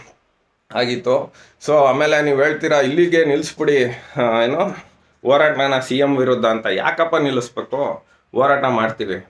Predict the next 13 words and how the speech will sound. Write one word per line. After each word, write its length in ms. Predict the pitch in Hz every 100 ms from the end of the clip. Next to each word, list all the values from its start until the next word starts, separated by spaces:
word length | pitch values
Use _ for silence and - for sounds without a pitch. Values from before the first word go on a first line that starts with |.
| 98
ಮಾಡ್ಲೇಬೇಕು. 920 | 110 117 139 143 120 120 131 160 - _ _ _ _ -
ಸ್ನೇಹಮಯಿ 480 | 117 127 147 135 135
ಕೃಷ್ಣ 320 | - - 127
ಮಾಡೇ 320 | 120 110 120
ಮಾಡ್ತಾರೆ. 800 | 127 120 - 110 123 156 165 _ _ _
ಮರಕ್ಕಿಂತ 460 | 101 123 123 143 135
ಮರ 300 | 131 113 123
ದೊಡ್ಡದಿರ್ತದೆ. 880 | 117 117 120 127 120 110 131 123
ಹೈಕೋರ್ಟಲ್ಲಿ 500 | 139 147 135 131 127
ಹಿನ್ನಡೆ 280 | 123 123 123
ಆಗಿರ್ಬೋದು, 720 | 123 123 120 120 120 120 123
ಅಥವಾ 260 | 123 123 123
ಲೋಕಾಯುಕ್ತದಲ್ಲಿ 1160 | 117 123 127 127 123 - 120 120 120 123 120